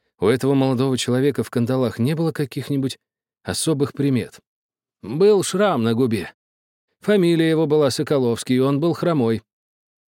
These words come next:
Тогда я рассказал чертёжнику о загадочном санитаре Соколовском. "Это он", — сказал чертёжник.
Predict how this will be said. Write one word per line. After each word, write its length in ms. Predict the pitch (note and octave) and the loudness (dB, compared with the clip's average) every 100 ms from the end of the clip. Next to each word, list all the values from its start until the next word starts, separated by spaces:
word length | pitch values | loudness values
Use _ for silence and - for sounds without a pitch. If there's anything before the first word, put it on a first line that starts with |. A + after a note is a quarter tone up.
| _ _ | _ _
Тогда 300 | D2+ F#2+ D#3 | -4 -2 0
я 80 | F3 | 0
рассказал 440 | D#3 - A#2+ D3+ | 0 0 0 0
чертёжнику 680 | C#3+ A2 F#2+ C#3 A#2+ G#2+ G2+ | -2 -4 -2 -2 0 -2 -2
о 40 | F2 | -2
загадочном 640 | F#2 F#2 B2 A2+ - G#2+ | -2 -2 -2 -4 -4 -4
санитаре 520 | - G2 F#2 A2+ A2 | -4 -6 -4 -2 -4
Соколовском. 680 | F#2+ - E2+ D2+ D#2 - D2 _ _ _ - | -6 -8 -6 -4 -6 -10 -16 _ _ _ -6
"Это 240 | B2+ G3 | 0 2
он", — 360 | G#3+ E3 F3 E3 _ _ _ | 4 4 0 -2 _ _ _
сказал 360 | - E2 E2+ E2 | -10 -6 -4 -4
чертёжник. 600 | E2+ D#2+ F2 D#2+ D#2 | -6 -6 -6 -6 -12